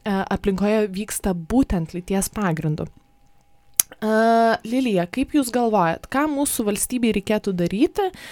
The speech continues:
kad smurtas prieš moterį ženkliai sumažėtų? Ir čia, man atrodo, reikia statistiką prisiminti, kad iš dešimties asmenų patiriančių smurtą Lietuvoje, a, būtent aštuonios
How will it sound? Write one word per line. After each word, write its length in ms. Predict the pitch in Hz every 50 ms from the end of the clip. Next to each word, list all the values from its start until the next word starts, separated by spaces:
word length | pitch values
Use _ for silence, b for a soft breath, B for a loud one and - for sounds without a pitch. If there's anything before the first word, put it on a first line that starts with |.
| B B B B -
kad 160 | 226 214 214
smurtas 540 | - - 220 233 254 262 269 - 233 220 -
prieš 220 | - 208 202 - -
moterį 540 | 220 214 208 - 208 190 202 196 196 196 196 196
ženkliai 340 | - 208 190 190 - 190 175
sumažėtų? 600 | - - 208 202 214 226 240 269 - 165 - 180 -
Ir 180 | - 196 208
čia, 200 | - - 262 269 285
man 100 | 262 240
atrodo, 400 | 214 202 - 233 226 233 233 214
reikia 240 | 247 247 - 240
statistiką 720 | 214 - - 214 202 - 311 349 - - 233 - 185 175 -
prisiminti, 640 | - 180 - - - 190 196 196 196 190 190 185 - _
kad 340 | - 247 262 262 196 - B B B B B B B B
iš 160 | - 214 214 196
dešimties 840 | 214 214 202 - - 214 202 196 196 - 247 277 311 285 - - - _ 208
asmenų 640 | 196 - - - - 202 202 202 214 247 262 233 - -
patiriančių 640 | - 208 220 - - 214 180 175 165 175 - - -
smurtą 720 | - - - 208 208 262 339 392 370 - - 277 254 277 302 302 B B B B B B B -
Lietuvoje, 920 | 226 233 247 240 240 240 262 240 226 226 226 240 226 240 254 269 294 302 302
a, 340 | - - _ _ - 202 202
būtent 560 | 196 196 180 180 240 277 - - 254 226 - -
aštuonios 680 | 185 - - - - 220 233 247 254 240 226 202 - -